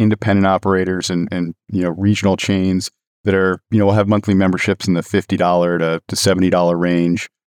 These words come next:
uh, on, on average. Um, and then there's the premium segment, the Life Time and Equinoxes of the world, where, you know, can be, you know, hundred fifty plus dollars a month for a membership.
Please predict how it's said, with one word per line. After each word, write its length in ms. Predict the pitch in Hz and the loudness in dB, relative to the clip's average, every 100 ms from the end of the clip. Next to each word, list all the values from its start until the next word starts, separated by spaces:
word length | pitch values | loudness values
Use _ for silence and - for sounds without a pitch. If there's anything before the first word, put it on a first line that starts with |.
| - | -6
uh, 380 | 92 87 85 85 - - | -2 0 2 0 -4 -4
on, 140 | 98 - | -4 -2
on 180 | 101 90 | -2 0
average. 560 | 90 92 110 113 113 - _ _ _ _ | 0 0 0 0 -4 -14 _ _ _ _
Um, 380 | 107 98 98 101 | -2 2 2 2
and 100 | 107 | 2
then 140 | 110 | 2
there's 200 | 104 98 | 2 0
the 60 | - | -4
premium 380 | - 131 120 117 | 0 2 2 2
segment, 500 | - 113 117 113 - | 2 2 2 0 0
the 120 | 95 | 2
Life 200 | 98 98 | 2 0
Time 380 | - 101 98 95 | 0 2 2 2
and 180 | 87 82 | 0 -2
Equinoxes 560 | 104 107 104 95 104 92 | -2 0 2 0 -2 -6
of 80 | 90 | -4
the 60 | |
world, 400 | 87 98 101 101 | 0 2 4 2
where, 340 | 82 87 90 87 - | 0 0 0 -2 -4
you 80 | |
know, 120 | 90 85 | -2 -2
can 160 | 92 | -2
be, 240 | 87 90 90 _ _ _ - | -2 -4 -6 _ _ _ -2
you 80 | 95 | 0
know, 80 | |
hundred 340 | 85 104 98 - | 0 0 0 0
fifty 460 | 101 - 92 92 85 - | -2 -2 -2 -2 -6 -8
plus 360 | - 98 - | -4 -2 -4
dollars 400 | - 92 92 92 | -2 0 2 0
a 40 | 92 | 0
month 280 | 90 101 - | 0 0 -2
for 140 | 104 | -2
a 60 | 95 | 0
membership. 480 | 101 110 - 160 | 2 0 0 -2